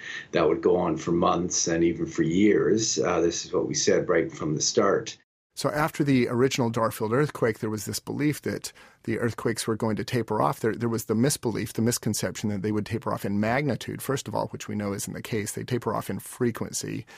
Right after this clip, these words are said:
Speaker 2: So the time between the earthquakes, um, tends to get longer and longer. You might recall, um, a long time after the original, um, September twenty ten event,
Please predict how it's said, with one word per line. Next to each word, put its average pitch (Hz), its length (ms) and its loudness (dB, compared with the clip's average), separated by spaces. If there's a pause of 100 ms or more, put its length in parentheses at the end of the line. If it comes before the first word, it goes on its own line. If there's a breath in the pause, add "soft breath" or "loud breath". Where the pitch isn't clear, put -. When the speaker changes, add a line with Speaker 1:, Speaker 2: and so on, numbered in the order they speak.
(200 loud breath)
Speaker 2:
So 110 200 0
the 104 100 2
time 113 240 0
between 123 320 -2
the 110 140 2
earthquakes, - 580 -6
um, 95 220 -6
tends - 320 -6
to 98 280 -4 (360 loud breath)
get 98 160 -2
longer 107 280 0
and 101 80 0
longer. 101 300 -2 (300 loud breath)
You 131 120 -4
might 156 200 2
recall, 117 600 2 (120)
um, 110 260 0
a 113 100 -4
long 156 460 2
time 131 300 2
after 113 280 0
the 107 180 -2
original, 104 600 0 (240)
um, 101 180 -2
September 107 840 -4
twenty 117 300 -2
ten 123 260 0
event, 104 320 -2